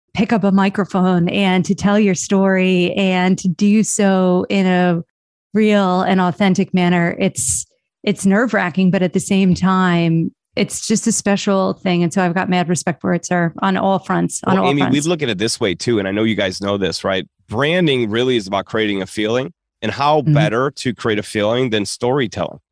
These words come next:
Speaker 2: I mean,
Speaker 1: Mm,
Speaker 2: thought
Speaker 1: so funny.
Speaker 2: leadership, right, is fantastic. But at the end of the day, people don't really remember how smart and amazing you are as much as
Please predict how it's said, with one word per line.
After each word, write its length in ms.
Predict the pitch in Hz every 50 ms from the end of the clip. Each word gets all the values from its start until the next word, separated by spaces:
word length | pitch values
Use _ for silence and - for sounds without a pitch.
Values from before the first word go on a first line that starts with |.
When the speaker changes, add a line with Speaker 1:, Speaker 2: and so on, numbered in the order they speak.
| _ _ _ _ _ _ _
Speaker 2:
I 60 | 131
mean, 160 | 123 123 240 277
Speaker 1:
Mm, 140 | 302 254 185
Speaker 2:
thought 160 | 156 160 185
Speaker 1:
so 80 | 254 247
funny. 120 | 120 123
Speaker 2:
leadership, 480 | - 220 165 131 117 - - 120 104 85 -
right, 220 | 101 110 120 123
is 120 | 117 104 -
fantastic. 840 | - 107 95 87 - - - 107 110 110 107 - - - 76 71 - _ _ _ _ _ _ _ _ _ _ -
But 180 | 131 123 120
at 120 | 120 113 -
the 100 | 131 143
end 80 | 156 170
of 60 | 160
the 60 | 135
day, 260 | 104 123 127 123 113 -
people 640 | - - 131 131 123 - 147 139 135 131 123 123 _ _ _ _ _ _ _ _
don't 300 | - 120 120 120 117 - -
really 460 | 113 107 107 113 117 113 110 113 110
remember 600 | 104 104 104 101 101 98 101 104 110 101 110 107 104
how 240 | 95 104 104 98 90
smart 640 | - - - - - - 104 98 98 101 104 - - _
and 140 | - 101 95
amazing 580 | 92 92 90 92 92 90 90 92 95 101 104 104
you 180 | 101 104 104
are 200 | 104 107 107 101
as 120 | 95 90 90
much 300 | 95 95 95 92 - -
as 300 | 90 92 90 - -